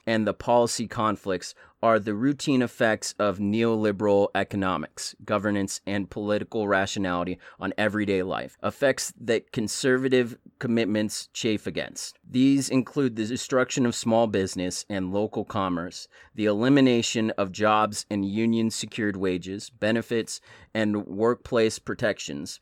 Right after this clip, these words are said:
and the gutting of federal and state-funded infrastructure, education, transportation, emergency services, that sustains families and towns. Here, the rich get richer dimensions of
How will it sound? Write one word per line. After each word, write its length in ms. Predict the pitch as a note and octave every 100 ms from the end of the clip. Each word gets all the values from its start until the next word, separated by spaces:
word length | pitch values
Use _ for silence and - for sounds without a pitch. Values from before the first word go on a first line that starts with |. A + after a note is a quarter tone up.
| _
and 320 | A2+ A#2 A#2 G#2+
the 100 | A2
gutting 460 | G2+ B2+ B2 G#2+
of 140 | F#2 G2
federal 640 | - B2 A2+ G#2+ G2+ G#2 -
and 320 | A2 A2 G#2+
state-funded 1040 | - - B2+ A2+ A2 - A2+ G#2 G2+ G2+ -
infrastructure, 880 | G#2+ A#2 - - - D#2+ - - E2+ -
education, 760 | A#2 A#2+ - G#2+ G#2 G#2+ G#2+ -
transportation, 1000 | G#2 A2+ - G#2+ - F2 E2 - E2+ E2+ - - - -
emergency 600 | G2+ A2 A2 G#2+ - G#2
services, 720 | - F2+ C#2+ - C2 - - _ _ -
that 200 | A#2 G#2
sustains 560 | A2+ - - A#2+ A2
families 600 | - A2+ G#2+ G#2 G2+ G2 -
and 160 | G2 F#2
towns. 420 | F2 C#2 G1+ - _ _
Here, 400 | - F3 C3 A#2+
the 220 | A#2+ A2+ A2
rich 380 | A2 C3+ C3+
get 180 | - B2
richer 420 | A2+ G#2+ - G#2+ G2
dimensions 720 | G#2+ G2 F#2 F2+ F#2+ F#2 - -
of 180 | - G2+